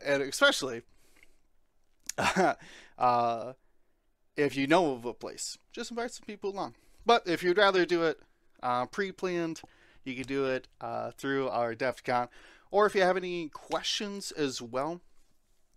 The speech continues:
uh, things about, like, just, like, the area, if you're a first-time person to the Schaumburg, um, region,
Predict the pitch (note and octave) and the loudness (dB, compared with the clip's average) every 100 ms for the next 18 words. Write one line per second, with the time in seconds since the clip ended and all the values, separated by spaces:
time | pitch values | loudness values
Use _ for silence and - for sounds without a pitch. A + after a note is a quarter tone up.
0 | _ _ - - A2+ A#2 A#2+ B2+ A#2 A#2+ | _ _ -16 -6 -4 -4 -4 -8 -4 -2
1 | A2+ A#2 A2+ C3 B2 A2+ C3+ C#3 C#3+ C#3 | 0 -4 -8 -8 -8 -6 -2 0 2 2
2 | B2+ A#2 A2 B2 A2+ A#2+ A#2 B2+ A#2 B2 | 0 -4 -8 -8 -6 -6 -6 -8 -10 -10
3 | A#2 B2+ A#2 - - - - - D#3+ C#3 | -8 -6 -6 -8 -20 -20 -18 0 2 4
4 | C#3 C3 C3 C3 - _ _ _ _ _ | 2 0 0 -4 -14 _ _ _ _ _
5 | - A2+ A2 A2 A2 B2 B2 C#3+ D#3+ D3 | -12 -10 -8 -10 -14 -16 -12 -8 -8 -4
6 | D3 C#3 | -4 -4